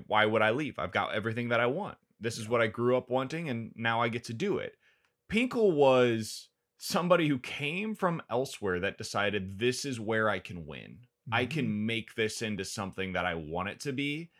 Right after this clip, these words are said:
Speaker 1: and that's better than going somewhere else and having to start over."
Speaker 2: Yeah.
Speaker 1: That's the one that is, I mean, you gotta be a special kind of person to live that way, to operate that way. And
Speaker 2: Yeah.
Speaker 1: Pinkel was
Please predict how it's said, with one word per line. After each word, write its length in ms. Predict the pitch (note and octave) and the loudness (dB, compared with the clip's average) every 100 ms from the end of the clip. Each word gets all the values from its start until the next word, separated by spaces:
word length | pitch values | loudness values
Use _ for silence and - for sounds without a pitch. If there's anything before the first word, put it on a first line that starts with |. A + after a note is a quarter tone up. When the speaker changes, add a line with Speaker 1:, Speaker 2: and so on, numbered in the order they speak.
| _ | _
Speaker 1:
and 160 | A#2+ A#2+ | -2 -2
that's 160 | A2 | -4
better 480 | G#2+ - B2+ A#2+ A2+ | -6 0 2 4 2
than 220 | G#2+ G#2 | 0 -2
going 320 | G2 A2 G2+ F#2 | 0 0 -2 -4
somewhere 420 | G2+ F#2 E2+ E2 | -6 -4 -2 -2
else 420 | E2 G1+ - - | -2 -6 -14 -14
and 100 | G2+ F#2+ | -12 -6
having 300 | F2 E2 D2+ | -6 -6 -10
to 60 | |
start 320 | - E2+ D#2+ | -8 -4 -4
over." 420 | D2 A1+ A1 G1+ - _ - | -4 -8 -10 -12 -14 _ -20
Speaker 2:
Yeah. 100 | - G#2+ G#2+ | -14 -10 -2
Speaker 1:
That's 420 | C3+ E3+ D3 - - | 4 6 6 2 2
the 120 | B2+ | 2
one 300 | A#2 G#2+ G2+ | 4 2 2
that 140 | F#2 | 2
is, 440 | F2+ E2+ E2 - - _ _ _ _ _ _ _ _ _ - | 2 0 -4 -12 -18 _ _ _ _ _ _ _ _ _ -2
I 80 | A2+ | 0
mean, 160 | A#2 | 2
you 140 | C#3+ C3+ | 2 4
gotta 200 | C3 A2+ | 4 4
be 120 | G#2+ | 0
a 40 | |
special 540 | F#2 - - B2 - F#2+ | -2 -4 0 0 -2 -6
kind 220 | G#2 F2 | -6 -6
of 80 | - | -8
person 540 | A#1 - - - - _ _ | -10 -10 -12 -14 -18 _ _
to 140 | A#2 C2 | -8 -8
live 280 | A#1 - - | -8 -10 -10
that 200 | - - | -10 -10
way, 180 | G1+ G2 | -12 -8
to 100 | - | -6
operate 380 | F2+ - C2 - | -6 -6 -8 -8
that 200 | - - | -12 -12
way. 260 | - - _ | -14 -16 _
And 220 | F#2 E2 D#2 G#2 | -6 -6 -8 -12
Speaker 2:
Yeah. 80 | |
Speaker 1:
Pinkel 300 | F#2+ F#2 F#2+ | -6 -4 -2
was 440 | F2+ F2 F2+ - | -2 -2 -6 -16